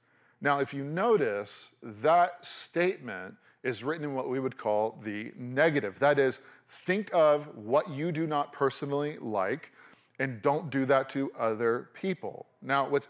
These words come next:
interesting is Jesus takes this principle and, as far as we know, is the first teacher in history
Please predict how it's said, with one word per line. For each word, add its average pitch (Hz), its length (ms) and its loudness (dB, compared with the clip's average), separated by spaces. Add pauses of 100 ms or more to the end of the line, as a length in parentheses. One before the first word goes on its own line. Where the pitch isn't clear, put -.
interesting 127 800 -8
is 120 180 -6
Jesus 127 720 -6 (380)
takes 185 280 2
this 196 140 -6
principle 110 480 -6
and, 131 220 0
as 123 100 -4
far 139 220 2
as 110 100 0
we 214 220 -2
know, 110 360 -2 (240)
is 131 160 0
the 131 80 0
first - 540 -2
teacher 156 400 -4
in 117 80 -4
history 104 640 -4